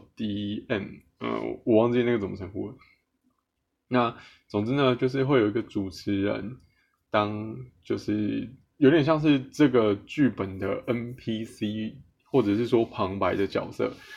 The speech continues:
他就是会引导我们这些演出的人去把这出戏演完。那这出戏通常，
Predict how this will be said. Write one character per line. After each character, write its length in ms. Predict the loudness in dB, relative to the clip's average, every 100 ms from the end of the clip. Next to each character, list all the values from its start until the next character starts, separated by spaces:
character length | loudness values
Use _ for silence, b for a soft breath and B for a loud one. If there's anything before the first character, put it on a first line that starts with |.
| B
他 80 | 2
就 120 | 2
是 80 | 2
会 180 | 2 0
引 260 | -2 -2
导 140 | 0 0
我 80 |
们 160 | 0 -2
这 160 | 0 0
些 380 | 2 2 2 b b b b
演 260 | 2 2 2
出 300 | -4 -2 2
的 100 | 2
人 380 | 2 0 -2 -12 _ _ _ _ _
去 640 | -20 -12 2 2 2 -2 -8 _ _ _ _ _ _
把 180 | -4 -2
这 220 | 4 4
出 180 | 6 0
戏 320 | 2 0 0 -4
演 300 | 0 2 0
完。 260 | -4 -6 -12 _
那 160 | 2 4
这 140 | 6
出 160 | 4 2
戏 260 | 2 2
通 240 | 2 -2 0
常， 400 | -2 -2 -6